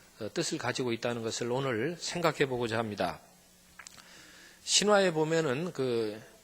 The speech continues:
프로메테우스라는 인물이 나오는데 불을 훔쳤습니다. 벌을 받았죠.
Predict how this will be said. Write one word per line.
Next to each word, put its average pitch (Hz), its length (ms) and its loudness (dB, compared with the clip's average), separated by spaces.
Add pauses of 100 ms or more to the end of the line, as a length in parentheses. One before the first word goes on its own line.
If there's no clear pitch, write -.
(120)
프로메테우스라는 147 1400 2
인물이 135 340 0
나오는데 120 720 0 (1000)
불을 185 240 4
훔쳤습니다. 143 920 -2 (1600)
벌을 156 280 6
받았죠. 135 720 0